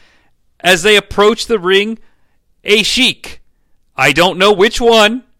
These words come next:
uh, we all know that wrestling <laughs> has apparently a few, is yelling at these two men as they enter the ring. Behind this sheik, again, not sure which one it is,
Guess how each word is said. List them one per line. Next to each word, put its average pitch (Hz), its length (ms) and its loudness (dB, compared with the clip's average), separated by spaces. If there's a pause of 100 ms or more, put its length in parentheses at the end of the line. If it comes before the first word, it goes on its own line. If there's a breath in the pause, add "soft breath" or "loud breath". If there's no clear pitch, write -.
(440)
uh, 131 220 -6
we 139 100 0
all 165 120 2
know 170 140 2
that 170 100 0
wrestling 180 340 0
<laughs> - 20 -2
has 202 480 0 (200)
apparently 185 540 -2
a 170 40 -2
few, 185 540 -4 (460 soft breath)
is 170 260 -2
yelling 190 440 0
at 175 140 -2
these 175 180 -8
two 185 160 -6
men 165 400 -4 (100)
as 156 260 -2
they 160 420 -4 (240)
enter 160 340 -2
the 147 140 -6
ring. 147 340 -4 (500 soft breath)
Behind 208 400 0
this 208 360 -4
sheik, - 600 -8
again, 170 360 -2
not 170 180 -4
sure - 160 -6
which 190 260 -6
one 185 140 -6
it 214 100 -8
is, 175 340 -8